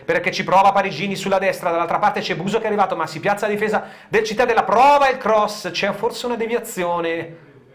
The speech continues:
Calcio d'angolo per il Lecco, il primo sulla prima discesa del Lecco sulla destra, arriva il corner.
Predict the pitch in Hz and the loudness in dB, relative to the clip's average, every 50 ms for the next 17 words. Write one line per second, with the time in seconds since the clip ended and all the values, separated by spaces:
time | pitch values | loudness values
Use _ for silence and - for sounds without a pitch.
0 | _ - - - 170 147 - 180 165 185 202 214 220 196 190 190 185 170 175 170 | _ -16 -14 -12 -10 -8 -6 -2 0 0 0 0 -2 -2 -2 -2 -2 -2 -2 -4
1 | 165 165 165 160 156 147 156 156 - 147 147 143 143 139 139 - 165 190 240 240 | -4 -2 -2 -2 -2 -2 -4 -6 -4 -2 -2 -2 -2 -4 -6 -4 -4 -2 0 0
2 | - 156 156 151 - 160 151 156 160 269 269 240 190 147 120 - - - - - | 0 -2 -2 -4 -4 -4 -4 -2 -2 -2 -2 0 -2 -2 -2 -6 -14 -20 -20 -20
3 | _ - 135 139 - - 190 220 202 - 165 151 120 110 - - - _ - 147 | _ -10 -4 -2 0 2 2 2 2 0 0 -4 -4 -4 -8 -12 -18 _ -6 -4
4 | 175 180 170 175 160 151 165 - 151 143 143 - 190 214 202 190 160 147 104 - | -4 -2 -2 -2 -2 -2 -4 -4 -4 -4 -4 -2 0 0 2 2 0 -2 -2 -4
5 | - 147 135 139 165 214 208 190 180 - - 175 175 165 160 156 151 147 139 135 | -6 -4 -4 -2 -2 0 0 -2 -2 -2 -2 -2 0 0 0 0 -2 -2 -4 -2
6 | 135 135 131 131 131 - | -2 -2 -4 -4 -6 -10